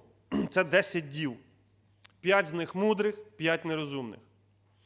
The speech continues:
Одні поставилися нелегковажно до заповідей Божих і Слова Божого,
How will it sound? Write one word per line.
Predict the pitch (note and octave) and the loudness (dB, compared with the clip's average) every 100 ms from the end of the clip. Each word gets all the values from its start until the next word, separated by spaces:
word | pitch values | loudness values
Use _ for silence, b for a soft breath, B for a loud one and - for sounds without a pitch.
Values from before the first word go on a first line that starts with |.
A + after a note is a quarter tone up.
| b b b b b b G#3 | b b b b b b 4
Одні | G#3+ E3+ A3 A#3+ A3 D#3+ B2+ - | 4 6 2 2 2 2 -2 -2
поставилися | F3+ - A3+ G#3 F#3+ F3 - F3 | -2 2 4 4 2 0 0 0
нелегковажно | F#3 A3 A3+ A3+ - A#3 A3+ A3 G#3 A3+ A#3+ A#3+ - _ _ _ - | 2 2 2 0 -2 4 4 4 2 -2 -2 -4 -14 _ _ _ -12
до | C3+ G3+ G3+ | 2 4 4
заповідей | G3 G#3+ A3 G#3+ G#3+ | 2 0 -2 -2 -2
Божих | F#3 G#3+ G3+ G#3 | 4 2 2 -4
і | G#3+ | -6
Слова | G3+ G3+ G3+ | 0 2 2
Божого, | F#3+ G3+ F#3+ F#3+ | 2 -2 -2 -6